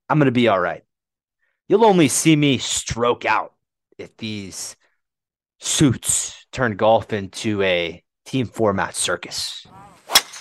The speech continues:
All right, let's get to the fun stuff. The North Course at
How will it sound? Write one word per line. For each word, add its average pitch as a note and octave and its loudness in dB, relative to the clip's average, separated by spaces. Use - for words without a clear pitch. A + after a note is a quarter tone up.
All E3+ 4
right, D3+ 2
let's D#3 -2
get - -4
to G#3 2
the D#3 4
fun D3+ 2
stuff. C#3+ 2
The C3 -6
North D3 -2
Course - -4
at A#2 -4